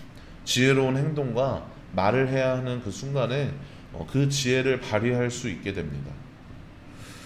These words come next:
음, 최근에, 어, 식당을 운영하는 그런 예능을 본 적이 있는데요. 어, 이제 뭐, 뭐 떡볶이라던가 뭐 라면이라던가 이렇게 좀 간단한 그런 메뉴들을,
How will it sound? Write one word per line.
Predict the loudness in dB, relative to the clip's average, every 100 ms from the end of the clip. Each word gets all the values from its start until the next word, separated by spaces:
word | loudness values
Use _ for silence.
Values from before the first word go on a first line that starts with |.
| -16 -16 -16 -12
음, | -10 -8 -10 -10 -8
최근에, | 0 4 4 6 6 6 2 -6 -12 -4
어, | 0 0
식당을 | -2 4 6 8 6 4
운영하는 | 4 2 0 0 -2 -2 -2 -2
그런 | 0 0 4
예능을 | 4 4 4 2 2 2 -2 -6 -6
본 | -2 2
적이 | 2 2 2 0
있는데요. | 0 -2 -2 -2 0 0 -2 -8 -16 -18 -18 -14
어, | -10 -10 -8
이제 | -6 -4
뭐, | -4 -2 -2 -2 -6 -8 -10 -10 -12
뭐 | -6 -2
떡볶이라던가 | 0 0 0 -2 -4 -4 -4 -4 -6 -8 -8
뭐 | -4
라면이라던가 | -2 -2 -2 -2 -4 -4 -6 -4
이렇게 | -4 -2 -4 -4
좀 | -6
간단한 | -4 -4 -2 0 0 -2 -2 -4
그런 | -4 -2
메뉴들을, | -2 -2 -2 -4 -4 -4 -4 -6